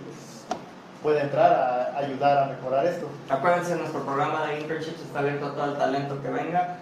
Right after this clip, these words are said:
Speaker 2: Tenemos un departamento aquí donde pueden quedarse los que vienen de fuera.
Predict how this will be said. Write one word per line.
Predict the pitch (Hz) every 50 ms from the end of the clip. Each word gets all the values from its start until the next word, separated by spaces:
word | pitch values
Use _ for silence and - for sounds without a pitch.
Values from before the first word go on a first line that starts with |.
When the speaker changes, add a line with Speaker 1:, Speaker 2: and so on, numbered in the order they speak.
| -
Speaker 2:
Tenemos | - 147 151 165 170 170 -
un | 170
departamento | 170 - - 160 151 139 143 147 151 160 160 165
aquí | 160 160 156 160
donde | 156 151 151 139
pueden | 135 135 135 127 127 131 151 156 165 160 -
quedarse | - 151 147 147 151 147 - - 156
los | 156 143
que | - 139 131
vienen | 135 139 143 - -
de | 143 139
fuera. | - 147 151 165 160 - - -